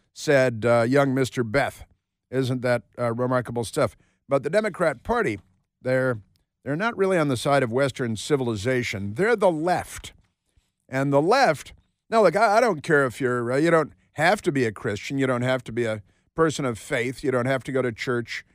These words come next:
every Sunday. Uh, but you should be respectful of other people's religious beliefs,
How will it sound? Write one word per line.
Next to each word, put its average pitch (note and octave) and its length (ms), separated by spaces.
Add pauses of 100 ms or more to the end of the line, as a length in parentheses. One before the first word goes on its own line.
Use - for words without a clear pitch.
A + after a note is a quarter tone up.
(200)
every B2 300
Sunday. A#2+ 500 (580)
Uh, B2+ 340
but C#3 340 (360)
you D3+ 180
should C#3+ 220
be D#3 160
respectful C3+ 720
of A#2 80
other C#3+ 180
people's C3 400
religious A#2+ 480
beliefs, D#3 500